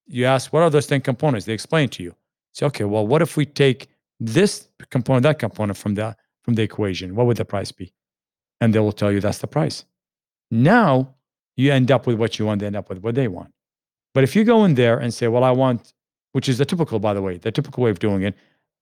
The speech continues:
"I want that package, and I want, and the pricing is too much, I want less." And they say, "No, that's the pricing." And you get to an impasse.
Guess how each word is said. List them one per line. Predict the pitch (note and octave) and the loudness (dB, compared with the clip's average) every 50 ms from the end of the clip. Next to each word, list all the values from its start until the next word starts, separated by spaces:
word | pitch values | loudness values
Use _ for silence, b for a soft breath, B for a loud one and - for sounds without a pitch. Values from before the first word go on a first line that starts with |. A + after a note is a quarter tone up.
| _ _ - | _ _ -2
"I | C#3 D3 F3+ | 0 2 2
want | F3 D#3+ D3+ C#3 C#3 C3+ C3 - _ _ _ _ _ _ _ _ | 4 4 4 4 4 2 0 -4 _ _ _ _ _ _ _ _
that | - G#2+ A#2+ B2+ A#2 G#2+ G#2+ A2 - - - _ _ _ _ _ _ | -4 0 2 2 4 2 2 0 -4 -8 -16 _ _ _ _ _ _
package, | A2+ G#2+ G2+ - - A#2 C3+ C3 - _ _ _ _ _ _ _ _ _ _ _ - | -2 -2 -2 0 -2 -2 -2 -4 -6 _ _ _ _ _ _ _ _ _ _ _ -4
and | A#2 A#2+ | -2 0
I | A#2+ A#2 | 0 2
want, | A2+ A#2 A2+ A2 G#2+ G2+ - - _ _ | 2 2 0 0 -2 -4 -8 -14 _ _
and | A#2+ A#2 | -6 -6
the | A#2 | -4
pricing | - C#3 C#3 C3 - - A#2 | 0 0 0 0 0 -4 -8
is | - - | -8 -6
too | - A2+ | -6 -4
much, | G#2+ G2+ F2+ - - | -4 -4 -6 -8 -8
I | A2 | -6
want | A2 G#2+ G#2 F#2 | -6 -4 -6 -6
less." | F#2 F#2 - - - - _ _ _ _ _ _ _ _ _ _ _ _ _ - | -8 -10 -12 -14 -18 -20 _ _ _ _ _ _ _ _ _ _ _ _ _ 0
And | C3+ C3 A#2 | 2 2 4
they | A2+ | 2
say, | G#2 - A2 G#2+ | 2 0 -2 -2
"No, | A2+ D3 F3 B2 - - _ _ _ _ | 0 0 0 -2 -4 -8 _ _ _ _
that's | - G2 - | -8 -6 -6
the | - A2+ | -6 -4
pricing." | - D3+ D#3 C#3+ - - E2+ - _ _ _ _ _ _ _ _ - | 0 0 0 0 -2 -6 -10 -14 _ _ _ _ _ _ _ _ -4
And | C3 C3 C3 C3 C3+ - - _ _ _ _ _ | 0 0 2 2 0 -2 -8 _ _ _ _ _
you | - C#3 | -6 -2
get | C#3 E3 - | -2 -2 0
to | D#3 | 0
an | D#3+ F#3+ | 2 2
impasse. | A3 - - - G2+ - - | 2 2 0 -4 -4 -6 -10